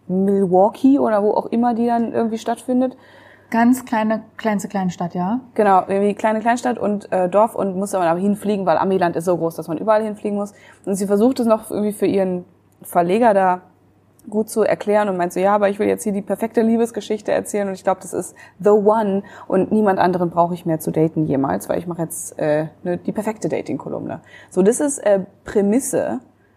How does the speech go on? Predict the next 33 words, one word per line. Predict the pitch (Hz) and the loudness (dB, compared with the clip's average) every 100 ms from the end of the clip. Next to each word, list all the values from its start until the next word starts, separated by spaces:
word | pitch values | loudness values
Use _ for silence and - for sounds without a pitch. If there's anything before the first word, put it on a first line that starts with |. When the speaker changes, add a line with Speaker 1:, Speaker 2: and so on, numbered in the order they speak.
| _ _ _ | _ _ _
Speaker 1:
Sie | - 220 | -6 0
kommt | 233 240 196 | 2 2 -2
da | |
an | 175 226 254 214 220 339 _ _ _ _ _ _ _ _ _ _ _ - | -2 2 2 2 -2 -6 _ _ _ _ _ _ _ _ _ _ _ 2
bei | 185 | 2
dem | 185 | 4
Typen, | 180 226 233 208 | 0 -2 -2 -2
den | 196 | 0
sie | 185 | 0
da, | 175 165 156 | 2 2 0
ähm, | 165 165 160 160 | 0 -2 -2 -4
beehren | - 170 226 233 | -2 0 2 2
möchte | 160 160 170 175 | 0 -2 -4 -4
und | - - 175 | -2 -4 -2
der | 175 | -2
Typ | - 202 | -2 -4
sieht | 202 202 | -4 -2
aber | 175 | -2
komplett | 175 170 180 175 | -2 -4 -2 -2
anders | 175 170 - | -2 -2 0
aus, | 170 175 | -2 0
als | 170 170 | -2 -2
der | - 165 | -2 -2
sich | 165 160 - | -2 -10 -10
gezeigt | 175 - 196 240 - | -10 0 2 2 2
hat | 165 156 | -2 -2
in | 160 | -4
seinem | 156 151 | -2 -2
Online-Profil. | - 156 156 160 160 - 165 165 202 - - - | -4 -4 -6 -8 -12 -8 0 0 0 -8 -20 0
Der | 180 | 2
ist | 190 190 | 2 0
nämlich | 190 | -6
Chinese | 185 175 160 247 320 381 | -4 -4 2 4 6 4